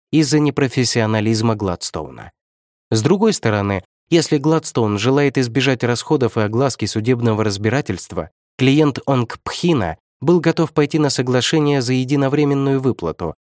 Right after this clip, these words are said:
в размере полумиллиона долларов. И издательство платить отказалось. Тем более после того, как они установили, что адрес Онг Пхина суть тот же почтовый ящик, на который агент Андерхилла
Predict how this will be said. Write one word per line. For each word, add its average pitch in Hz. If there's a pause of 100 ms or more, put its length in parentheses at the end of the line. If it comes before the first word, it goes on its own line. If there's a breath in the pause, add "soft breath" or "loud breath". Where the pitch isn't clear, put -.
(160)
в 113
размере 127
полумиллиона 120
долларов. - (380)
И 135
издательство 110
платить 92 (220)
отказалось. 131 (280)
Тем 107
более 104
после 110
того, 107
как 107
они 104
установили, 101 (220)
что 127
адрес 120
Онг 120
Пхина 113
суть -
тот 131
же 120
почтовый 123
ящик, 139 (240)
на 120
который 113
агент 107
Андерхилла 104